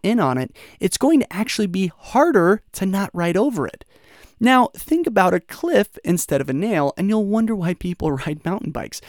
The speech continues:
But here's the deal. This phenomenon can work in your favor, too. You notice a nail in the road, then focus on the spot of pavement next to the nail,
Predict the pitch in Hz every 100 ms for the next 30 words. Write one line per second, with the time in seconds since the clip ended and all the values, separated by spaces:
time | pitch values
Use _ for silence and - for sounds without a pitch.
0 | - - - 151 - 226 254 226 165 90
1 | - _ _ _ - 254 - 277 208 240
2 | 240 147 135 - 156 151 147 214 - 170
3 | 160 143 - 196 254 143 120 - 226 143
4 | 95 _ _ _ _ _ 147 147 147 156
5 | 175 - - 160 143 143 165 196 147 127
6 | 139 190 - _ _ _ 165 175 185 -
7 | 214 220 226 - 202 208 196 - - 202
8 | 202 196 - - 185 170 - 190 190 180
9 | 180 - 170 202 302 - - 143 131 123
10 | 117 123